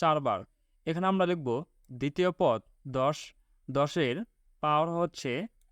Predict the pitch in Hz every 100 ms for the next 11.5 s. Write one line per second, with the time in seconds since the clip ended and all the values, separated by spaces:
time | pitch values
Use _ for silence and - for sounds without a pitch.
0 | - 165 107 95 _ _ _ _ - _
1 | _ _ _ _ - 160 208 190 156 185
2 | 196 202 139 208 - 139 156 180 180 190
3 | 196 170 135 101 - 156 185 156 160 -
4 | - 190 180 131 123 196 _ _ _ _
5 | 143 175 170 175 175 165 - 117 139 -
6 | _ _ 147 131 147 - _ _ _ -
7 | 131 147 120 139 - _ _ _ _ 175
8 | 135 180 214 _ - 120 98 - 120 139
9 | 170 165 139 139 - _ - 170 156 135
10 | 104 - _ _ _ _ _ _ - _
11 | _ - 196 - 151